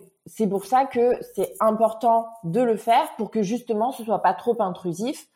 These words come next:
pour le contact, parce que c'est quelqu'un qui a décidé en fait de recevoir ces communications-là. Et moi personnellement, je sais que je suis assez... Euh,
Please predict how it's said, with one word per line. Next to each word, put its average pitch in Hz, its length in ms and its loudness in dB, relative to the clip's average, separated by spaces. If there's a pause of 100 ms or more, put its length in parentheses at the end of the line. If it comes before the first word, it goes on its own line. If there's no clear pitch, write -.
(360)
pour 240 160 2
le 226 100 6
contact, 180 440 0 (260)
parce 196 140 -4
que 226 80 -2
c'est 220 160 -2
quelqu'un 254 300 2
qui 262 100 -2
a 190 100 4
décidé 220 840 -4
en 180 120 -4
fait 254 300 -2
de 190 120 -2
recevoir 190 720 0
ces 240 140 -2
communications-là. 208 840 -2 (540)
Et 180 280 2 (760)
moi 226 380 4
personnellement, 220 800 2 (400)
je 190 120 -2
sais 269 180 0
que 208 600 2
je 185 220 -2
suis 214 520 -2
assez... 208 520 2
Euh, 180 640 2